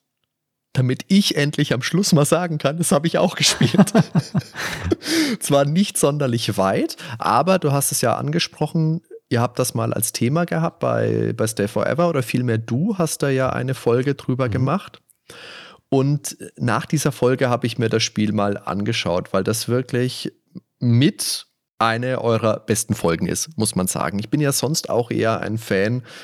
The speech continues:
Speaker 1: von Podcasts als Dialog und die zweite Reihe von euch macht ja einer alleine, aber ist ganz toll.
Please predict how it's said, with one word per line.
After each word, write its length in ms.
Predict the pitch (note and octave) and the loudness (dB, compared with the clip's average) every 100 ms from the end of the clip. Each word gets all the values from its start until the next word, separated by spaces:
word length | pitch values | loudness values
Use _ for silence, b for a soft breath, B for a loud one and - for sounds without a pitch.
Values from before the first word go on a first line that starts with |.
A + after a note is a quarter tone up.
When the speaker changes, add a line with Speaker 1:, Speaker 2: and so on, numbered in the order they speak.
| B | B
Speaker 1:
von 580 | - A2+ G#2 G#2+ - - | -4 0 2 0 -4 -4
Podcasts 840 | - A2+ - A2+ G2+ A2+ - - | -4 -4 -4 -2 0 -2 -4 -6
als 480 | - G2+ G2 - _ | -4 -4 -2 -6 _
Dialog 880 | A2+ G#2 F2+ F#2+ F#2 G#2 F2+ - - - | -2 0 2 0 2 0 -2 -4 -18 -8
und 260 | G#2+ G#2+ | -6 -4
die 60 | G#2+ | -4
zweite 400 | - G2+ G#2 - | -2 -2 -2 0
Reihe 280 | D#2+ A#2 C#3 | 2 2 0
von 180 | B2 A#2 | -2 -2
euch 380 | - A2 A#2 - B B B - | 0 0 0 -6 B B B -8
macht 380 | G2 A2+ A2+ - | 0 0 0 0
ja 240 | A#2 G#2+ - | 0 0 -2
einer 480 | F#2+ G2+ G2 - - | -2 0 0 -2 -4
alleine, 680 | G2 F#2 E2 G#2 E3 B3 - B B B B B B B B _ _ - | -2 0 0 0 0 0 -4 B B B B B B B B _ _ -6
aber 160 | G2 | -2
ist 140 | F#2+ - | -2 0
ganz 280 | F#2 G#2+ - | 0 0 -2
toll. 340 | E2+ C#2+ C#2+ | -2 -2 -4